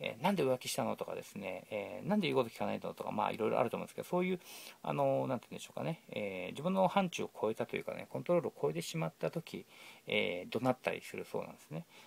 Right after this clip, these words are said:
ですので、その時は怒鳴るのではなくてですね、えー、まあ、どうしたらですね、その問題が解決できるかっていうのを考えればですね、えー、まあ、怒りもですね、えー、収まるし、例えば相手、自分じゃなくて仮に相手がですね、えー、まあ、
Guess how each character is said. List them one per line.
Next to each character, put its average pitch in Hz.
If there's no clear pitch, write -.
で 214
す -
の 175
で、 170
そ 170
の 180
時 175
は 139
怒 120
鳴 220
る 226
の 107
で 92
は 90
な 107
く -
て -
で 110
す -
ね、 107
え 95
ー、 -
ま 214
あ、 -
ど 233
う -
し -
た -
ら 392
で -
す -
ね、 98
そ -
の 104
問 104
題 101
が 98
解 110
決 87
で 90
き 95
る -
か -
っ -
て -
い -
う 117
の 101
を -
考 -
え -
れ -
ば -
で -
す -
ね、 104
え 90
ー、 -
ま 76
あ、 -
怒 -
り 185
も 214
で -
す -
ね、 -
え 90
ー、 107
収 -
ま 147
る 143
し、 -
例 -
え 339
ば 180
相 160
手、 -
自 170
分 208
じ 220
ゃ -
な -
く -
て -
仮 160
に 170
相 185
手 -
が -
で -
す -
ね、 95
え 95
ー、 -
ま 107
あ、 80